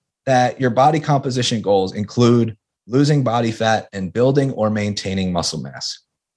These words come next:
Now, from a nutrition standpoint, we have to make sure we're getting in enough protein and we're not being too restrictive with our calories. That's gonna help with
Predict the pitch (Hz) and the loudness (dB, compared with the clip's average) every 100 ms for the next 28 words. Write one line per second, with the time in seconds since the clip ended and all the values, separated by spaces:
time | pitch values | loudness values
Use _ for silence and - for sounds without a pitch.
0 | _ _ _ _ _ _ 117 123 104 85 | _ _ _ _ _ _ -2 0 0 -2
1 | - _ _ - 131 127 127 - 143 - | -6 _ _ 0 2 4 2 2 2 2
2 | 127 - 98 92 82 90 80 - _ _ | 2 0 -2 -2 -2 -4 -4 -8 _ _
3 | _ _ _ _ _ 107 104 110 101 110 | _ _ _ _ _ -14 -4 -2 -2 0
4 | 113 110 - 95 101 95 90 98 98 110 | -2 -2 -2 -2 -2 -2 0 0 0 2
5 | 127 - 87 80 - 101 139 _ _ _ | 0 0 -2 -2 -2 -2 -2 _ _ _
6 | _ _ - 120 123 123 135 139 135 131 | _ _ -2 2 4 4 4 2 2 2
7 | 120 - 160 175 151 147 - 156 156 - | 0 2 4 4 4 2 2 2 2 0
8 | 117 98 101 98 107 107 123 113 92 73 | -4 -4 -4 0 0 0 2 2 2 -2
9 | 78 - _ _ _ _ _ _ _ _ | -14 -20 _ _ _ _ _ _ _ _
10 | _ 104 107 - 120 117 110 98 101 98 | _ -4 -4 0 -2 2 2 0 -2 -8
11 | - | -10